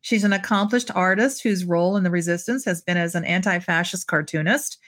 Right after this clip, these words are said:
and she's experienced firsthand the brutality of the Nazi raids on the Jewish quarter of Berlin. And then you give us Lily, her elegant cousin, a doctor's wife,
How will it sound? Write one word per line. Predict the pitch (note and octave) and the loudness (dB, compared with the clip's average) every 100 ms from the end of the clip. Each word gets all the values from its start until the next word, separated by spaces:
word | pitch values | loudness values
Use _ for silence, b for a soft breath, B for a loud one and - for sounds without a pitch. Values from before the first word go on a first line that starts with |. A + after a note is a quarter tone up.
| B B B | B B B
and | F3+ | -2
she's | - F#3 F#3+ | 0 0 0
experienced | F#3 - F#3 G3 F3+ - | -4 0 2 4 2 -2
firsthand | - G3 A3+ - F3 E3 D#3+ F3 D#3 | 0 2 2 0 0 2 4 4 2
the | |
brutality | D3 E3+ G3 E3 E3+ F3+ | 2 0 2 2 4 2
of | E3+ | 2
the | |
Nazi | D#3+ E3 F3 F#3 | 2 0 0 0
raids | D#3 D#3 F3+ G#3 | 0 2 0 0
on | F3 | 0
the | D#3+ | 0
Jewish | D3+ F3 F3 | 0 0 0
quarter | - E3+ D#3+ | -2 0 2
of | D3+ | 0
Berlin. | D3+ D#3+ D#3 D3+ E3+ B3+ B B B B B B | 0 0 0 0 0 -2 B B B B B B
And | G#3+ | 2
then | C#4 D4+ | 4 4
you | |
give | C4 C#4 | 4 4
us | B3+ - | 4 4
Lily, | G#3+ A#3+ D4 G#3+ D3 C#3+ - | 4 6 6 4 2 -2 0
her | F3+ E3 | 0 2
elegant | F#3 G#3+ A3 A3 | 2 2 0 -2
cousin, | - F#3 F3 G#3+ B3+ | -2 0 2 2 0
a | E3+ | 0
doctor's | D3 D#3+ E3 F3+ G3+ G3 | 0 -2 -2 -4 -4 -2
wife, | F3+ E3 E3 G#3+ C4+ | -2 0 2 2 0